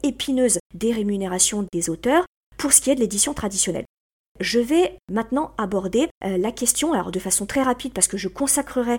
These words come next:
des épisodes de podcast sur les questions très précises liées à l'auto-édition, mais je vais quand même aborder la question de l'auto-édition et de la rémunération en matière d'auto-édition qui est évidemment différente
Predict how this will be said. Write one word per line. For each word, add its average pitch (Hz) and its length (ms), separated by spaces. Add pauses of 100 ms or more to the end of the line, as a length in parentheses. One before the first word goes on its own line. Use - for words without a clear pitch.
des 240 160
épisodes 233 300
de 220 80
podcast 208 560
sur 214 260
les 180 140
questions 233 400
très 311 200
précises 262 600
liées 208 440
à 180 120
l'auto-édition, 247 800 (340)
mais 311 260
je 214 220
vais 233 240
quand 196 160
même 247 280
aborder 190 500
la 208 120
question 240 420
de 208 280
l'auto-édition 202 840
et 196 100
de 226 120
la 202 200
rémunération 240 760 (120)
en 190 60
matière 190 320
d'auto-édition 202 600
qui - 180
est - 120
évidemment 190 520
différente 208 560